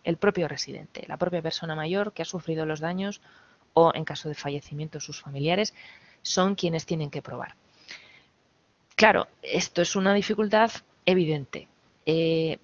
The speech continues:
solo puede soslayarse si se, eh, aplica el artículo doscientos diecisiete siete de la Ley de Enjuiciamiento Civil, que consagra el principio de facilidad y disponibilidad probatoria,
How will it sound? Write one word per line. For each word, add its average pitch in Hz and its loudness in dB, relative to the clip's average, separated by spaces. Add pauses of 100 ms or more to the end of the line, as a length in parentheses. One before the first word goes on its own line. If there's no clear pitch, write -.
(840)
solo 226 8
puede 220 6
soslayarse 240 2
si 202 -4
se, 170 -2
eh, 160 -4
aplica 160 -2 (1000)
el 147 -2
artículo 180 0
doscientos 190 0
diecisiete 185 -2
siete 208 0
de 170 2
la 147 0
Ley 147 -2
de 165 -4
Enjuiciamiento 170 -8
Civil, 277 2 (720)
que 185 4
consagra 170 0
el 175 0
principio 190 -4
de 180 -2
facilidad 160 -2
y 170 2
disponibilidad 147 -6
probatoria, 247 2